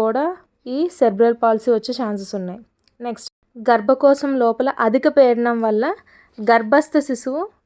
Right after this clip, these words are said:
పాదాలపై అధిక ఒత్తిడి ఏర్పడడం, ఇవన్నీ కూడా జనన పూర్వ కారణాలు. ఈ కారణాల వల్ల ఈ సెరిబ్రల్ పాలసీ అంటే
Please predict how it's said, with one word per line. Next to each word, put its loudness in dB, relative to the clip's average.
పాదాలపై 2
అధిక 2
ఒత్తిడి 0
ఏర్పడడం, -8
ఇవన్నీ 0
కూడా 0
జనన -2
పూర్వ -2
కారణాలు. -6
ఈ -4
కారణాల 0
వల్ల -4
ఈ -2
సెరిబ్రల్ 0
పాలసీ 0
అంటే -4